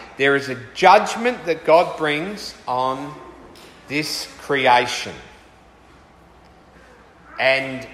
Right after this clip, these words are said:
uh, it's very serious, isn't it? That creation is,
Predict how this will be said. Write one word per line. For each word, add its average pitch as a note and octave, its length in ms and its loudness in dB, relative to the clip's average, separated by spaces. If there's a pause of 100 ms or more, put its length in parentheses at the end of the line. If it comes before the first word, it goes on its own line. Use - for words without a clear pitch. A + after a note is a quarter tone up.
(140)
uh, A#2 640 4 (640)
it's C3+ 180 -6
very D#3+ 240 2
serious, F#3+ 540 -2
isn't D3+ 220 -8
it? F2+ 100 -12 (720)
That - 580 -4
creation C#3 500 -2
is, B2+ 280 -10